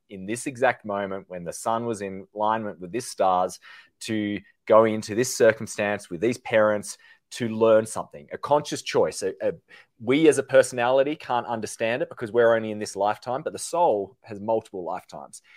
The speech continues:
And it's looking in and it's going, "I wanna go in to have these lessons, and I wanna have these, um, I'll create these scenarios to learn this particular way, to, to expand my soul growth." And then the third is the spirit level. It's that connection of oneness, God,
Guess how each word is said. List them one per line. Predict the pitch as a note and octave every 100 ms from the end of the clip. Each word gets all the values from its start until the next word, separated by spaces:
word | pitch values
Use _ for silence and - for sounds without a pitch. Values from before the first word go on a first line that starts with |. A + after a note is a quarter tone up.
| _
And | A2
it's | A2+ -
looking | C3 - C3
in | A#2+ A#2
and |
it's | G#2+
going, | - G#2+ G#2+ -
"I | B2
wanna | D3 C#3+
go | B2 A#2
in | A2+ A2+ - -
to | G#2+
have | G#2
these | F#2 G#2+ G2
lessons, | F2+ - D2 D#2 _ _ -
and |
I | G2+
wanna | G#2+ G#2+ G#2 - -
have | A2
these, | G2+ C3+ B2 - _
um, | A2+ G#2 G2+ F#2+ - _ _ _ -
I'll | G#2+
create | C3 C#3
these | B2+ C#3 -
scenarios | B2 G#2+ G#2+ G#2 G2+ F#2+
to | -
learn | F#2+ G2 G2 F#2+ F#2
this | G2+
particular | - _ F#2+ - F2+
way, | E2 D#2+ - _ _
to, | - F#2 _ -
to | G#2+
expand | F#2 - A2 G#2+ G2+
my | F#2+
soul | - - F#2 F2
growth." | D#2+ D2 - _ - - -
And |
then | A2+ B2+
the | C3
third | F#3 F#3+ D3+
is | A#2 -
the | G#2+
spirit | - - A2+ D2+ - _
level. | - F2+ D2+ D#2
It's | F2+ -
that | G#2 -
connection | A2 A2 -
of | G2+
oneness, | F#2+ G#2+ G#2+ G#2+ -
God, | _ G2 G2 G2 F#2+